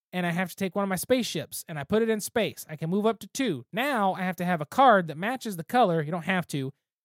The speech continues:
but now I have to have a card that matches the color of the space I ended on to put down. And I put this guy here. I take another robot to set on it, and now I have control and a robot and a ship on there. I get a few points,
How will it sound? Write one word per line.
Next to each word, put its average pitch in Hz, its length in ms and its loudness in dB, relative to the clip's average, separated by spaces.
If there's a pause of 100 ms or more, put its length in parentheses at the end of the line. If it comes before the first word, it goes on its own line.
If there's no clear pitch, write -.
but 170 80 -6
now 214 160 0
I 254 40 0
have 240 100 -2
to 220 80 0
have 196 80 2
a 185 60 -6
card 233 320 6
that 165 60 -8
matches 190 300 -2
the 185 60 -8
color 226 240 2
of 190 60 -2
the 180 60 -4
space 214 340 -2
I 170 100 -2
ended 254 340 -2
on 156 320 -2 (240)
to 165 80 -6
put 220 300 0
down. 175 500 0 (260)
And 165 120 -4
I 160 60 -2
put 220 200 2
this 277 220 -4
guy 185 160 2
here. 156 400 -2 (100)
I 156 60 -4
take 175 180 -4
another 214 420 4
robot 180 480 4
to 160 80 -8
set 151 360 -4
on 285 260 4
it, 156 200 -2 (220)
and 170 300 -2
now 226 380 0
I 180 120 -4
have 208 220 -2
control 196 680 4
and 254 340 -2
a 196 100 2
robot 196 460 4
and 180 100 0
a 160 60 -2
ship 240 300 -4
on 160 180 -2
there. 160 180 -2
I 151 80 -4
get 160 160 -4
a 156 60 -4
few 262 220 0
points, 220 500 2